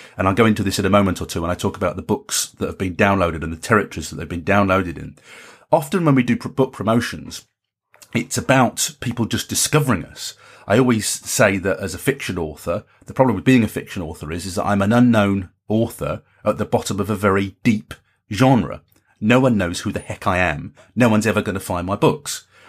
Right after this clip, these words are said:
Not unless I get some kind of publishing deal or some kind of marketing push. So you've gotta look at this, um, financially, obviously. I'm looking at the financials first, but I'm gonna talk to you about the benefits, the wider benefits of this. So, um,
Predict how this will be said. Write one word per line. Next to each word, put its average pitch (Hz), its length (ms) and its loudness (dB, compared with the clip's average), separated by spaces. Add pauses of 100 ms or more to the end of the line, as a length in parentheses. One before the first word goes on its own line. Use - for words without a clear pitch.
(160)
Not 120 160 2
unless 117 300 2
I 107 100 2
get 98 200 -2
some 101 180 -2
kind 87 160 -6
of - 60 -6
publishing 113 420 -2
deal 110 300 0
or 110 180 2
some 107 180 -2
kind 101 200 -4
of - 80 -10
marketing 95 480 -4
push. - 400 -6 (520)
So - 120 -2
you've 113 100 0
gotta 185 160 6
look 180 220 4
at 95 80 -2
this, - 400 0 (160)
um, 101 400 2
financially, 107 500 2
obviously. 92 320 -2
I'm 95 100 2
looking 117 200 -2
at - 80 -4
the 98 40 -8
financials 101 560 -2
first, - 560 0 (240)
but 101 120 -2
I'm 101 120 4
gonna 147 180 4
talk 135 260 -2
to - 60 -8
you 104 40 -4
about 104 200 0
the 80 60 -8
benefits, 104 560 0
the 101 80 -8
wider 113 320 4
benefits - 500 -10
of 76 100 -14
this. 73 220 -12
So, 98 200 2 (340)
um, 110 260 0